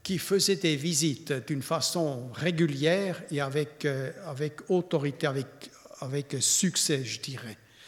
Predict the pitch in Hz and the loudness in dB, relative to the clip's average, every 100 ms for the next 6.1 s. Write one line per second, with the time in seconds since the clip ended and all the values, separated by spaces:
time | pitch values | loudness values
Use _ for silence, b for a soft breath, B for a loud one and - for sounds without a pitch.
0 | B 151 143 165 180 - 180 147 - - | B -2 0 2 4 4 4 0 -2 2
1 | 180 190 170 131 - 139 151 139 127 139 | 4 2 -2 -6 -6 -2 -2 -2 -2 -2
2 | 135 120 - B B B B B B B | -4 -8 -12 B B B B B B B
3 | 180 170 233 233 - - - 208 - 208 | 2 4 4 4 -2 -14 -8 0 2 4
4 | 202 180 196 - - 220 226 - - - | 6 4 4 0 4 4 4 0 -8 -6
5 | 165 156 143 208 180 - 156 160 156 147 | 0 2 4 2 2 0 0 4 4 4